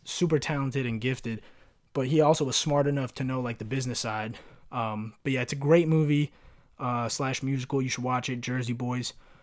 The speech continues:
Um, and if you've never listened to any Frankie Valli's music or the Four Seasons,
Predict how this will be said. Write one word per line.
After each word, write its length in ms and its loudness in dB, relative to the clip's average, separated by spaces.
Um, 540 -2
and 120 4
if 100 4
you've 120 2
never 220 6
listened 300 4
to 40 0
any 180 0
Frankie 380 -2
Valli's 420 0
music 340 0
or 40 2
the 60 -2
Four 220 -2
Seasons, 580 -2